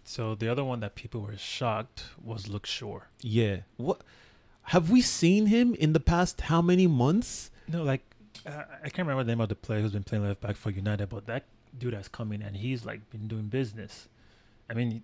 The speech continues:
Speaker 1: not that he's lit, but, like, he's
Speaker 2: Was
Speaker 1: done
Speaker 2: it,
Speaker 1: a mo-
Speaker 2: uh, Dallo or
Speaker 1: No, no, no, Dallo is right back. He's the one
Speaker 2: Oh,
Speaker 1: that's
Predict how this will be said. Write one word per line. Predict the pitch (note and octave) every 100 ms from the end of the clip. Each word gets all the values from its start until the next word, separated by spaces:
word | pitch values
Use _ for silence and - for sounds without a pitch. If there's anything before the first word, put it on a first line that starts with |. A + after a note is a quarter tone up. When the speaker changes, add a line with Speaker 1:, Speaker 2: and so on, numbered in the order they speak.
| -
Speaker 1:
not | C3+
that | B2+ G2+
he's | - G2
lit, | A2 A2+
but, | G#2
like, | G2 G#2
he's | - A#2
Speaker 2:
Was | A#2 C3+
Speaker 1:
done | -
Speaker 2:
it, |
Speaker 1:
a | D#3
mo- | B2+ A2+ G#2 G2+
Speaker 2:
uh, |
Dallo | F2+ F2 F#2 G#2+ C3+ D#3+ E3 E3
or | G2 F#2
Speaker 1:
No, | C3 B2
no, |
no, | F#2+
Dallo | A2+ C3
is | B2+ G#2
right | G#2 G2+
back. | G2+ -
He's | A#2+
the | G#2+
one | G#2+
Speaker 2:
Oh, | C3
Speaker 1:
that's | G2+ - -